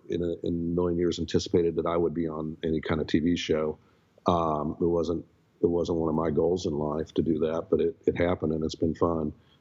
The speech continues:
So, um, ultimately, we want Make forty-eight to continue to grow and,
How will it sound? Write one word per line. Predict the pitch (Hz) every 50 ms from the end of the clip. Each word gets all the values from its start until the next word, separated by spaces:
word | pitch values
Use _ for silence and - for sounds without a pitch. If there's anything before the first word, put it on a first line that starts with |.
| _ -
So, | - - 101 90 90 90 - - -
um, | 101 95 92 87 82 80 78 76 78 85 87 - - - _ -
ultimately, | 98 107 123 123 - 123 104 95 95 90
we | 90 92
want | 92 92 92 90 90 - 92
Make | 90 85 -
forty-eight | - - 90 85 85 85 82 -
to | -
continue | - 85 80 - 95 87 85 82
to | 80
grow | 76 87 85 80 80 80 80 80
and, | 78 78 78 82